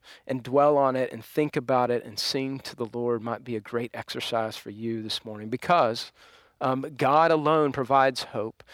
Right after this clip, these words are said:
and he also raises up worshipers. That is his ultimate goal in salvation, that people might worship him and know him. So I'd encourage you in that today.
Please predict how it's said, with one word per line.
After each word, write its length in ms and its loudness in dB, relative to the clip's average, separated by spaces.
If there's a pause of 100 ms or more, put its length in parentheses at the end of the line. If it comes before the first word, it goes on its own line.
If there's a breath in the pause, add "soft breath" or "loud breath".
(100)
and 140 0
he 80 2
also 560 2 (320 loud breath)
raises 680 2
up 260 2
worshipers. 720 -4
That 180 4
is 180 0
his 200 2 (100)
ultimate 560 0
goal 420 2
in 120 -4
salvation, 720 2
that 200 -4
people 360 -4
might 280 -6
worship 460 -2
him 240 0
and 280 -12
know 280 4
him. 360 -12 (400 loud breath)
So 120 0
I'd 40 2
encourage 420 0
you 180 0
in 240 -2
that 260 0 (520 soft breath)
today. 520 -6